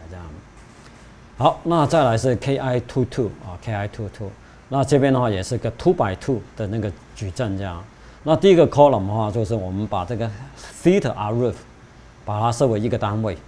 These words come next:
然后其他都设为零。那所，这个在顶楼所需要的力矩，二楼所需要的力矩，那我们这个把这个 first column 啊把它建立起来了。那 second column 啊，就是我们把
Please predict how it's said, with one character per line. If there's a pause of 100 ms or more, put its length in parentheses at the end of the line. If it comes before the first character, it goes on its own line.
(460)
然
后
其
他
都
设
为
零。 (460)
那
所，
这
个
在
顶
楼
所
需
要
的
力
矩， (460)
二
楼
所
需
要
的
力
矩， (220)
那
我
们
这
个
把
这
个
first
column
啊
把
它
建
立
起
来
了。 (960)
那
second
column
啊，
就
是
我
们
把